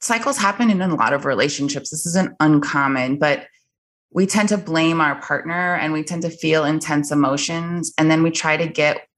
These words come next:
what we want to resolve through our partner, consciously and unconsciously. And without conscious awareness through both people,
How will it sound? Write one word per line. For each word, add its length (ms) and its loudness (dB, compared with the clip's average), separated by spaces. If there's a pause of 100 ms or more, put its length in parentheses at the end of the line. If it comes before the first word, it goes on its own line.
(300)
what 420 0
we 160 0
want 480 0
to 140 -8
resolve 680 0
through 220 -6
our 160 0
partner, 760 -4 (420)
consciously 580 -2
and 120 0
unconsciously. 680 -2
And 120 4
without 540 0 (140)
conscious 460 -2
awareness 640 -2
through 320 -2
both 300 0
people, 640 0